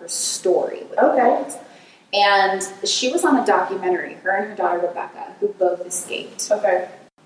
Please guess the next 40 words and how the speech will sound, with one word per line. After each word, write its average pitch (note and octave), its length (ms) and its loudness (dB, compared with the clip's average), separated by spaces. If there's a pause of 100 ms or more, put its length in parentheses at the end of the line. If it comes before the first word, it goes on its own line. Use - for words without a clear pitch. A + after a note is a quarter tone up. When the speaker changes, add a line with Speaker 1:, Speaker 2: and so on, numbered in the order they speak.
(100)
Speaker 1:
So A#3 180 6
Mara A#3+ 540 4
at - 220 0
the A3+ 80 4
time - 580 -6
had G3+ 180 -16
believed G3 520 -4
that A3+ 240 0
God F#3+ 320 0
was F#3+ 100 0 (160)
calling A#3+ 340 4
them G3 200 2
to - 240 -10
join. - 320 -8 (1000)
And G3+ 400 2
one A3 160 2
of C4 140 4
the A3+ 340 6
requirements F#3 560 2
was F3+ 180 0
to - 180 -8
move E3+ 280 0
into E3+ 360 -10
the E3+ 80 -8
compound. F3 720 -16 (280)
So, - 560 2
um, - 220 -2
she - 160 -8
took F#3 160 -4
her B3+ 80 2
family, G3 300 0
her F3+ 280 0
and F#3 80 -6
her F#3 80 -10
husband, F3 360 -12
Stephen, F3+ 400 4
and - 360 -16
their - 100 -10
daughter, - 260 -4
Rebecca, - 580 0